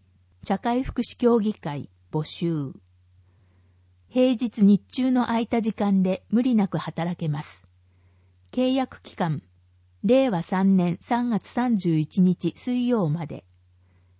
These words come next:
業務委託契約、年度更新あり。対象定員、介護支援専門員の資格を有し、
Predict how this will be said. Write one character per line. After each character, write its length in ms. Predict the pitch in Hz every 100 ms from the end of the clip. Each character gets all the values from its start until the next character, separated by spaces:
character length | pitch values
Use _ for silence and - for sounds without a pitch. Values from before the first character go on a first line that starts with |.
| _ _ _
業 220 | 208 240
務 180 | 254 254
委 80 | 240
託 260 | 254 - -
契 240 | 220 196
約、 420 | 156 - 147 - _ _ _ _ _ -
年 300 | 190 240 240
度 100 | 254
更 280 | - 247 196
新 320 | - 156 147
あ 120 | 170
り。 120 | 151 - _ _ _ _ _ _ _ _ _ _ -
対 220 | 233 240
象 440 | - 233 220 214
定 360 | - 196 185 185
員、 400 | 175 165 156 - _ _ _ _
介 260 | - 226 262
護 120 | 269
支 220 | 262 254
援 180 | 247 254
専 300 | - 240 247
門 220 | 240 247
員 180 | 196 175
の 120 | 160
資 100 | 147
格 340 | - 185 202 180
を 100 | 175
有 220 | 175 170
し、 340 | - - 135